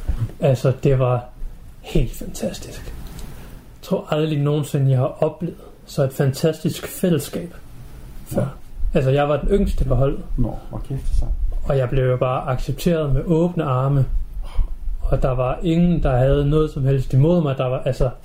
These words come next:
Speaker 1: jeg synes, det var da helt underligt.
Speaker 2: <laughs>
Speaker 1: Altså, jeg lavede en dårlig første sparring. Hvorfor er der ikke nogen, der skriger af mig?
Speaker 2: Ej,
Speaker 1: Det
Speaker 2: det
Speaker 1: er jo
Speaker 2: må sgu da have været noget af en oplevelse.
Speaker 1: Det var, altså, det var jo helt fantastisk. Altså, det er jo...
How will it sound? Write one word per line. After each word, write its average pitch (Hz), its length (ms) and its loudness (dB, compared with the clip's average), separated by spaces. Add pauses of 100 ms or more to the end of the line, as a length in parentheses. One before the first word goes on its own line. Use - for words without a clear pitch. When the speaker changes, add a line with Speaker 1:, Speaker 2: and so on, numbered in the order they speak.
(380)
Speaker 1:
jeg 135 120 0
synes, 147 180 0
det 139 120 2
var 120 120 2
da 110 100 -2
helt 139 160 2
underligt. 156 440 2
Speaker 2:
<laughs> - 640 -4
Speaker 1:
Altså, 139 180 0
jeg 139 140 0
lavede 160 160 0
en - 80 -4
dårlig 170 220 0
første 185 200 0
sparring. 143 200 0
Hvorfor 151 160 4
er 160 40 2
der 160 80 2
ikke 160 100 0
nogen, 170 120 2
der 151 80 2
skriger 185 360 0
af 170 60 2
mig? 147 100 2 (260)
Speaker 2:
Ej, - 60 -6 (800)
Speaker 1:
Det 311 80 -16 (140)
Speaker 2:
det 180 60 4
Speaker 1:
er 160 40 6
jo 165 60 4
Speaker 2:
må 156 60 4
sgu 208 160 -2
da 202 60 2
have 190 60 2
været 190 100 6
noget 214 180 6
af 220 40 6
en 240 60 2
oplevelse. 254 380 -2 (140)
Speaker 1:
Det 165 100 4
var, 135 260 0
altså, 143 280 0 (280)
det 147 120 2
var 127 100 2
jo 123 60 2
helt 147 240 2
fantastisk. 147 340 -2
Altså, 139 200 2 (400)
det 190 80 4
er 185 40 2
jo... 160 300 4